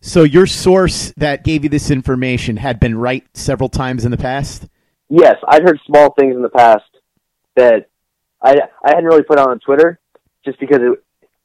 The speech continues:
Speaker 2: I don't use Twitter that much. It's not a big deal for me. But, but this time I figured why not just put it out there. But I had heard stuff in the past that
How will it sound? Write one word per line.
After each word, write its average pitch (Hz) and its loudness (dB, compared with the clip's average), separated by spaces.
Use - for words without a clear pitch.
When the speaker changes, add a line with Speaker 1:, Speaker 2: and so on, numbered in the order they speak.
Speaker 2:
I 139 2
don't 143 2
use 151 -4
Twitter 165 2
that 170 4
much. 160 0
It's 117 -12
not 127 0
a 117 0
big 110 -4
deal 113 -2
for 147 -6
me. 147 -2
But, - -4
but 135 0
this 143 4
time 135 4
I 123 2
figured 127 2
why 113 0
not 113 0
just 110 -14
put 113 2
it 104 0
out 110 2
there. 113 0
But 143 4
I 139 8
had 170 2
heard 156 2
stuff 143 0
in 139 -6
the 123 -6
past 127 0
that 120 -2